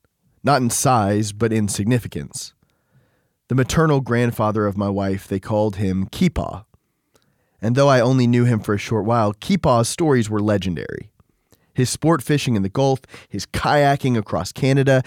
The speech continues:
his award-winning photography. Even late in life, one of, of the greatest loves of his life was to load up the motor coach and hit the road with Meemaw.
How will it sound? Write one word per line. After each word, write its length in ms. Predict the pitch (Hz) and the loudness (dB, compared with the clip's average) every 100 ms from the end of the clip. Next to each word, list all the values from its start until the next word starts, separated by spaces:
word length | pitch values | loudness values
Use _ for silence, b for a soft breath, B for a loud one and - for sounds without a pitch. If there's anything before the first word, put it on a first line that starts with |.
| B B | B B
his 180 | 139 120 | 0 0
award-winning 800 | 110 123 147 143 120 131 135 127 | 0 2 4 4 4 2 2 0
photography. 840 | - - 127 131 127 135 127 127 _ _ _ _ _ _ - | -4 0 0 2 -2 -2 -2 -4 _ _ _ _ _ _ 0
Even 240 | 214 214 | 2 4
late 180 | 196 175 | 4 4
in 60 | 160 | 2
life, 260 | 151 101 | 2 0
one 160 | 120 127 | 0 0
of, 160 | 120 - - | -2 -8 -4
of 240 | 110 117 | -4 -2
the 40 | 120 | -6
greatest 600 | 113 120 147 147 - 107 | -2 0 2 2 -2 -2
loves 580 | 117 139 110 104 - - b b - | 0 2 0 -4 -8 -12 b b -4
of 140 | 110 | 0
his 180 | 127 107 | 0 0
life 280 | 127 165 113 | 0 0 2
was 200 | 131 - | 0 0
to 140 | 139 | 0
load 240 | 117 127 | 2 4
up 240 | 135 135 - - - | 4 2 -2 -14 -2
the 60 | |
motor 260 | 120 117 120 | 2 2 2
coach 300 | - 120 143 | 2 0 0
and 120 | 101 | -2
hit 180 | 143 151 | -2 -2
the 80 | 139 | 2
road 200 | 131 127 | 2 2
with 160 | 110 | 0
Meemaw. 460 | 120 127 98 - 98 | 2 2 0 -4 -12